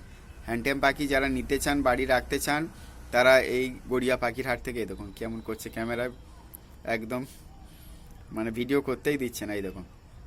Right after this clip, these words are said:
এগুলো হ্যান্ডটেম পাখি, আপনারা এক দু জোড়া রাখতে পারেন। এবারে বন্ধুরা আপনাদের বলেছিলাম সিবিসি কনুর গড়িয়া পাখির হাটে। এই দেখুন সিবিসি কনুর দেখাচ্ছি আপনাদের। আহ, আহ, বডিটা দেখুন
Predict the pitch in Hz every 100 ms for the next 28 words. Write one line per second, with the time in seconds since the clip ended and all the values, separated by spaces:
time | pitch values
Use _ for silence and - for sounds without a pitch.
0 | - - - - - - - - - -
1 | - 104 120 117 117 120 143 143 143 -
2 | 156 165 - - - 123 135 131 123 135
3 | 127 135 139 120 - 107 107 110 - -
4 | - - - - - 160 - - 135 143
5 | 151 156 165 165 156 160 160 147 147 160
6 | 165 - 135 143 160 156 160 156 139 139
7 | 147 139 147 151 151 135 113 110 101 -
8 | - - - 143 151 147 143 143 139 135
9 | 143 139 147 143 147 156 190 - - -
10 | - 120 120 110 90 107 - 110 85 123
11 | 143 143 151 147